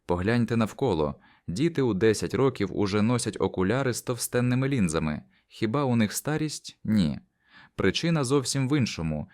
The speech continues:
і вона набагато страшніша, тому що ми власноруч створюємо її кожного божого дня.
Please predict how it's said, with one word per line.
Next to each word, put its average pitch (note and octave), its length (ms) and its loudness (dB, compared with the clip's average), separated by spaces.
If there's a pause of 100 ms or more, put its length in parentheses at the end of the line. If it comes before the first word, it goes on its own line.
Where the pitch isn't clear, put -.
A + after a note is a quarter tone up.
(120)
і A#2 100 -2
вона C3+ 240 0
набагато C3+ 500 0
страшніша, B2 720 -2
тому F#2 280 2
що F#2+ 220 -4
ми G#2+ 120 4
власноруч G#2+ 540 0
створюємо A2 600 2
її A2 200 2
кожного A2 560 0
божого F2+ 500 2
дня. D#2+ 380 -2